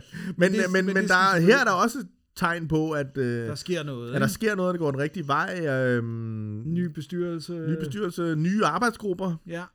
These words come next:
Speaker 2: det, det, det kan også, øh,
Speaker 1: Ja,
Speaker 2: blive
Speaker 1: altså,
Speaker 2: spændende.
Speaker 1: ja, igen, vi savner lidt, øh, udadrettet kommunikation,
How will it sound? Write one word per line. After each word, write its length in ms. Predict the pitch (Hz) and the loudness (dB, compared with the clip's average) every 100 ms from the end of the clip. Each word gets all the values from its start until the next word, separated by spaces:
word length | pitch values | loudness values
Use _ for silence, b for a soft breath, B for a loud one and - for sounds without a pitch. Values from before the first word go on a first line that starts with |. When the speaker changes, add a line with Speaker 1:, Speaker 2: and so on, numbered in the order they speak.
| _ _ _ - - | _ _ _ -18 -10
Speaker 2:
det, 420 | 185 180 165 143 | -6 -4 -6 -6
det, 160 | 170 170 156 - | -6 -8 -10 -14
det 120 | 170 | -14
kan 140 | 170 | -12
også, 260 | 160 135 175 | -12 -12 -12
øh, 480 | 160 139 131 127 123 127 _ _ _ _ _ _ - | -10 -10 -12 -12 -14 -16 _ _ _ _ _ _ -4
Speaker 1:
Ja, 220 | 127 143 139 _ | 0 0 -4 _
Speaker 2:
blive 80 | 175 | -4
Speaker 1:
altså, 120 | 123 | -2
Speaker 2:
spændende. 300 | 151 139 147 - _ _ _ _ 135 | -2 -2 -4 -8 _ _ _ _ -4
Speaker 1:
ja, 200 | 123 113 - | -2 -2 -6
igen, 420 | - 139 185 220 226 180 156 170 175 170 - 170 165 | -4 2 2 2 -6 -14 -18 -16 -16 -16 -16 -14 -8
vi 60 | 165 | 0
savner 380 | 170 185 226 | 2 4 2
lidt, 280 | 202 170 - | 2 0 0
øh, 800 | 165 143 131 123 120 117 110 107 - | 0 2 2 2 2 2 2 -2 0
udadrettet 680 | 226 269 202 160 147 151 | 0 2 2 2 2 0
kommunikation, 760 | - 156 147 131 120 226 277 220 | -2 -2 -2 -4 -2 -4 -6 -12